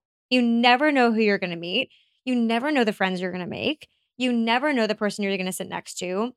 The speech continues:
that, that might come, like, full circle down the line. I even remember the first internship I got, the Teen Vogue internship, was because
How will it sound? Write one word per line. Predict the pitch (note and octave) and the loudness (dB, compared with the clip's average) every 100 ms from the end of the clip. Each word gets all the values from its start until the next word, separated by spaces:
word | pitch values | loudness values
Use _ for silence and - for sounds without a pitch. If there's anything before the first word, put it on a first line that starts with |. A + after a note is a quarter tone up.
| - | -8
that, | G3+ F#3 F#3 - _ _ | -2 2 0 -2 _ _
that | C4 B3+ | 0 0
might | A#3 B3 D4+ | 2 2 0
come, | B3+ C4+ | 0 0
like, | B3+ | 0
full | A#3+ - C4 | -2 -2 0
circle | C4 C4+ D#4 | 0 -2 -2
down | A#3 F3 | 0 -2
the | E3 | -4
line. | A#2 G2+ - | -6 -8 -2
I | B3+ C4 | 2 2
even | C#4 | 2
remember | C#4 A#3+ A#3+ | -2 -2 -4
the | A3+ | -2
first | G#3+ G#3 | -4 -2
internship | A3+ A3 G#3+ G#3 | -4 -4 -4 -4
I | F#3+ | -4
got, | F#3 A#3 A#3 F#3+ - | -2 2 4 4 2
the | G3+ | -6
Teen | - F#3+ | -4 -4
Vogue | A3+ B3+ | -2 -2
internship, | G#3+ G3+ F3+ - F3+ F3+ _ _ _ _ _ - | -2 -4 -8 -4 -4 -4 _ _ _ _ _ 0
was | B3+ | 0
because | A#3 - A3+ A#3 G#3+ | 0 -4 0 0 -2